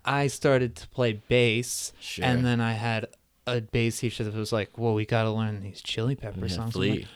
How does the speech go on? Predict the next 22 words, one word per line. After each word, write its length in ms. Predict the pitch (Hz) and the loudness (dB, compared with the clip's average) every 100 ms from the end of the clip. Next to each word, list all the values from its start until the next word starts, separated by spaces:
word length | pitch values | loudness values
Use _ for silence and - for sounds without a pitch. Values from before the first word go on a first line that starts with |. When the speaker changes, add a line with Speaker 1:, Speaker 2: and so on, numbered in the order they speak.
| - | -10
Speaker 1:
"No, 440 | 131 160 240 170 - - - - - - | -2 4 6 4 0 -10 -16 -16 -12 -6
I, 80 | |
<laughs> 320 | - 170 143 170 | -2 0 2 4
no, 340 | 165 285 294 - - | 2 2 2 2 0
I 80 | - 143 | 0 0
don't. 240 | 262 285 - - - - - | 2 2 0 -4 -8 -10 -2
Look, 220 | 190 131 | 2 4
Speaker 2:
Yeah. 140 | - - | 4 6
Speaker 1:
Blink 160 | 196 | 8
one 100 | 202 | 6
eighty-two, 520 | 202 190 175 180 139 104 | 6 4 4 4 4 2
he, 100 | 131 | -2
you 220 | 139 147 | 0 2
just 340 | 135 165 160 | 4 4 4
do 160 | 156 185 | 4 2
Speaker 2:
<laughs> 80 | 143 | 2
Speaker 1:
teas. 640 | - 285 170 107 - 151 - 160 - 175 | 2 4 4 0 -6 -8 -6 -6 -6 -4
That's 200 | - 165 | 0 2
all 160 | 208 214 | 6 8
I 40 | 214 | 8
wanna 320 | 214 220 214 | 8 6 4
do." 360 | 285 349 110 | 4 4 4